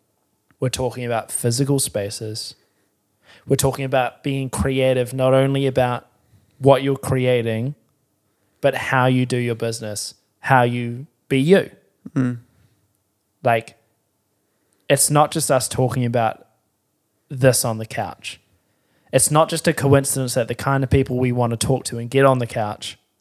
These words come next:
Speaker 1: talk about the same stuff because it's all wound up in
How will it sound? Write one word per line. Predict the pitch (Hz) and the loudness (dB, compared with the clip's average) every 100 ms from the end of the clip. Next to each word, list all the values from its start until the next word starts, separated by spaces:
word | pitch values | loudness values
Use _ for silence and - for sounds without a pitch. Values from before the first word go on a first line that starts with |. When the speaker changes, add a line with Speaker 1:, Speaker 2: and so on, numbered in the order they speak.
| _ - | _ 0
Speaker 1:
talk | 147 131 - | 2 2 0
about | 123 107 | -4 -4
the | - | -6
same | 117 107 | -6 -6
stuff | 113 104 101 131 _ _ _ _ _ _ _ _ _ _ _ _ | -8 -8 -8 -12 _ _ _ _ _ _ _ _ _ _ _ _
because | - 147 143 | 0 2 0
it's | 143 | -4
all | 139 143 143 | -2 2 4
wound | 139 131 131 131 | 4 4 2 0
up | 127 | -2
in | 131 123 123 | -2 -6 -8